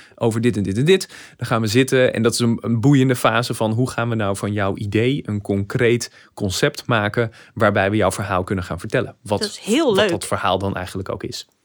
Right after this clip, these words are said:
Speaker 2: Het kan heel ingewikkeld zijn, omdat je weet dat er een verhaal in je onderwerp zit, maar dat je hem echt nog moet vinden. Dus soms moet je ook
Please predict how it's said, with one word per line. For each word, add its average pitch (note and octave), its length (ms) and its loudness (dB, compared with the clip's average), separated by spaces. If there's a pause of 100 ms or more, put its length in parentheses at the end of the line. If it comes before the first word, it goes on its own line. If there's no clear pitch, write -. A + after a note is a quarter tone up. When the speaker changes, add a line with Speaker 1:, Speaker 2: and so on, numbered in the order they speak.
(120)
Speaker 2:
Het - 100 -20
kan D4 160 2
heel B3 180 2
ingewikkeld A3 460 -2
zijn, G3+ 380 0
omdat G#3+ 440 0
je G#3 320 2 (800)
weet A3 400 4
dat A3 140 2
er A3 100 2
een G#3 80 0
verhaal G#3+ 340 4
in A#3 80 4
je G#3+ 80 4
onderwerp F#3+ 420 -2
zit, G#3 240 -2
maar A3 100 -4
dat G#3 120 0
je G#3+ 100 -4
hem - 80 0
echt A3+ 100 -4
nog G3 120 -4
moet G3 160 -6
vinden. F3+ 440 -2 (400)
Dus G3+ 200 0
soms A#3 360 0
moet A3+ 240 0
je - 140 -2
ook G#3 440 0